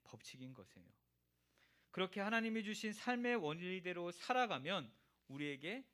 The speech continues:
참 자유가 주어지는 것입니다. 아, 사람들은 대부분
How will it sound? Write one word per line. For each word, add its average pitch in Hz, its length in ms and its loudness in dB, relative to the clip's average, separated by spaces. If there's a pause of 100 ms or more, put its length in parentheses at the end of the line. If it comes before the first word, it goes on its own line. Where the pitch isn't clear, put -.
(140)
참 254 300 -8
자유가 113 540 -12 (220)
주어지는 123 500 -8
것입니다. - 460 -16 (1400)
아, 117 120 -12
사람들은 208 500 0
대부분 156 720 -4